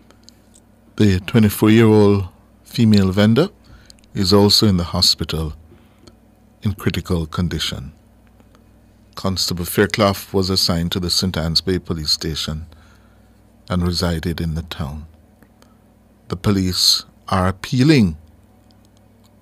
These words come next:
to you, the members of the public, who may have any information that may lead to the arrest of the gunman,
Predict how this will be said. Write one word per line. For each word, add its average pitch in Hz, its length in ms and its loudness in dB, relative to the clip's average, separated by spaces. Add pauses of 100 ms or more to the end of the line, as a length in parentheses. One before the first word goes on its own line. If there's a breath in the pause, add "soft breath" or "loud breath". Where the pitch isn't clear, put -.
(440)
to 107 120 -2
you, 107 300 4
the 98 80 2
members 101 340 2
of 104 120 0
the 107 80 -2
public, 92 400 -4
who 101 100 -2
may 90 220 -2
have 87 340 -4
any 110 220 0
information 92 640 -4 (1400 soft breath)
that 90 180 -2
may 95 160 -2
lead 92 320 -6
to - 80 -4
the 104 140 4
arrest 92 420 0
of 85 140 -4
the 80 180 -4 (340)
gunman, 78 460 -4